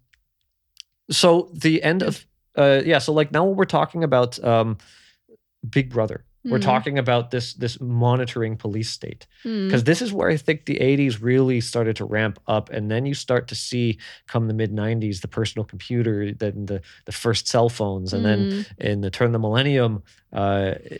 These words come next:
Speaker 1: you know, this idea that, uh, technology was going up and up and up, specifically in the world of audio and video and bus communications. And, um,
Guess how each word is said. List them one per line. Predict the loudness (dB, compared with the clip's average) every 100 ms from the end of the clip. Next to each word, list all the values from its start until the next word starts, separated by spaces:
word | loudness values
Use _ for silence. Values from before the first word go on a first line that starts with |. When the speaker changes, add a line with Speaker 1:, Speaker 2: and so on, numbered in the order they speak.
| -10
Speaker 1:
you | -6 0 4
know, | 4 4 2
this | 0 2
idea | 2 2 0 4 6 6
that, | 4 0 -2 -2
uh, | -2 -2
technology | -4 -2 0 2 2 0 -2
was | -4
going | -4 -4 -2
up | -2 0
and | -2
up | 0
and | 0
up, | -2 -2
specifically | -4 -2 -2 -2 -4
in |
the | -2
world | -2 -2
of | -4
audio | -2 0 0 -2
and | 0
video | 0 2 4 6 6 4
and | 0 -6 -4
bus | -4 -4
communications. | -4 -6 -2 2 2 2 0 -2 -6 -16 -20 -16 -2
And, | 2 2 2 -2 -6 0
um, | 4 4 2 -2 -8